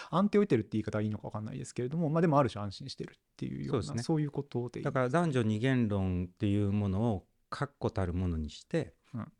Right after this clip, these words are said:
Speaker 2: で、その、まあ、染色体の話に戻ると、そうじゃない人が一定数いるわけですけど、
Speaker 1: はい。
Speaker 2: あの、で、染色、染色体が正常でも、当然その、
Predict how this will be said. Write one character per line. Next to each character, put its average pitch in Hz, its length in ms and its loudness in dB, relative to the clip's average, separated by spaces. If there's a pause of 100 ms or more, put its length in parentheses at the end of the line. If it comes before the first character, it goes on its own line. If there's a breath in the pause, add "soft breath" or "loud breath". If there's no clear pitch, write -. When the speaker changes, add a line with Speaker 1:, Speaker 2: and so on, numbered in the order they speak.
(400)
Speaker 2:
で、 117 320 2 (380 loud breath)
そ 139 160 -2
の、 113 120 2
ま 135 160 2
あ、 95 40 0
染 127 180 2
色 127 160 -6
体 123 80 2
の 120 80 2
話 113 200 0
に 98 60 2
戻 101 200 2
る 98 80 -2
と、 123 240 0
そ 135 140 0
う - 20 0
じ 104 80 0
ゃ - 20 2
な 107 140 2
い 98 40 0
人 110 120 -4
が 92 40 0
一 85 60 -4
定 120 140 0
数 104 120 -4
い 95 40 0
る 104 80 -2
わ 104 100 0
け - 80 -6
で 76 80 -4
す 123 140 -6
け 90 100 -4
ど、 104 220 0
Speaker 1:
は 80 60 -6
い。 - 20 -20 (560 loud breath)
Speaker 2:
あ 107 140 2
の、 95 320 0
で、 127 80 0
染 170 220 2
色、 - 180 -4 (100)
染 170 300 -2
色 170 200 -4
体 160 140 2
が 151 60 2
正 117 220 2
常 131 180 4
で 156 100 2
も、 127 280 2 (360)
当 117 160 4
然 110 200 4
そ 113 120 0
の、 98 300 2